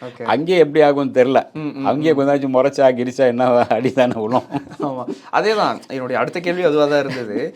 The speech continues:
Speaker 1: இப்ப அவர் கூட நடிகை, நடிகை, இப்ப co-actors-ன்னு இருப்பாங்கல்ல சார், அவங்களோடலாம் எப்படி சார் இருப்பாங்க?
Speaker 2: ஒரு லவ் சீன், இந்த சீன்லாம் அது கரெக்டா போயிடும். அது சில பேர்
Speaker 1: ஓகே.
Speaker 2: வந்து ரசிங்க, "நான் நடிக்க மாட்டேன்னு" சொல்லிடுவாங்க இவர் கூட.
Speaker 1: ம், ஓகே.
Speaker 2: "இவரு வேண்டாம், நடிக்கல
Speaker 1: ம்,
Speaker 2: உள்ள"
Speaker 1: ம்.
Speaker 2: அப்படிம்பாங்க.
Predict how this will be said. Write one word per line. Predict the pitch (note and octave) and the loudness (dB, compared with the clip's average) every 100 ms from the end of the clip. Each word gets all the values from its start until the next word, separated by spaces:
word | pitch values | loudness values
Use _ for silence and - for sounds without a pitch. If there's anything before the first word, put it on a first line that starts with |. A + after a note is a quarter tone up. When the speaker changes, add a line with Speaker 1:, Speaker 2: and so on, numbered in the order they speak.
| - | -16
Speaker 1:
இப்ப | F3+ - C#3+ C#3+ C3 | -20 0 2 4 4
அவர் | C3+ C3+ | 4 2
கூட | F3 D#4+ B3+ | 0 0 2
நடிகை, | F3 G3 G3 D#3+ | 0 0 -2 -2
நடிகை, | C#3 D#3 E3+ D3 B2 | 0 0 0 0 -2
இப்ப | B2 A#2+ | -4 2
co-actors-ன்னு | F3 F3+ E3+ E3+ D#3+ D#3+ C3 | 6 6 6 4 4 -2 -4
இருப்பாங்கல்ல | B2+ A#2 A2 | -4 -6 -8
சார், | B2 | -2
அவங்களோடலாம் | A#2 F3+ C4 B3+ A#3+ A3+ G#3+ | 4 4 6 6 6 6 2
எப்படி | E3+ D#3+ | -2 -2
சார் | B2+ A#2+ | -2 -4
இருப்பாங்க? | A2+ A2+ G#2+ - - - | -8 -8 -10 -16 -20 -6
Speaker 2:
ஒரு | C3 | 0
லவ் | C3 D#3+ F3 | 4 4 4
சீன், | F3+ E3+ | 0 -2
இந்த | D3+ D#3 D3+ | 0 -2 -2
சீன்லாம் | D3 D#3 C#3 | -2 -2 -2
அது | C3 | -2
கரெக்டா | C3+ C3+ A#2+ | -4 -2 -4
போயிடும். | B2 B2 A2 | -4 -4 -4
அது | F#2+ F#2 | -4 -6
சில | B2 C3 | -2 0
பேர் | C#3+ | 0
Speaker 1:
ஓகே. | C#3 C3+ | -2 -2
Speaker 2:
வந்து | |
ரசிங்க, | B2 A2+ C3 A2 | -2 -2 -6 -6
"நான் | G#2 | -6
நடிக்க | A2 B2 C3+ | -6 -6 -6
மாட்டேன்னு" | A2+ G#2+ G2+ G2+ | -6 -6 -8 -10
சொல்லிடுவாங்க | G2 F#2+ F2 D#2+ | -10 -10 -12 -14
இவர் | E2 E2 | -18 -16
கூட. | F2 - | -16 -10
Speaker 1:
ம், | D3 C#3 - | -8 -8 -6
ஓகே. | C3+ C3 A#2+ G#2+ - | -8 -6 -12 -12 -14
Speaker 2:
"இவரு | F#2 G2 G2 F#2+ F#2 | -12 -8 -6 -6 -8
வேண்டாம், | G2+ G2+ G2 F#2 | -8 -8 -8 -8
நடிக்கல | F2+ F#2+ F2+ F2 E2 _ | -10 -12 -10 -12 -14 _
Speaker 1:
ம், | C3 B2+ F2 | -14 -14 -14
Speaker 2:
உள்ள" | F2 F#2 | -12 -12
Speaker 1:
ம். | |
Speaker 2:
அப்படிம்பாங்க. | F2 F2 E2 E2 | -14 -16 -16 -18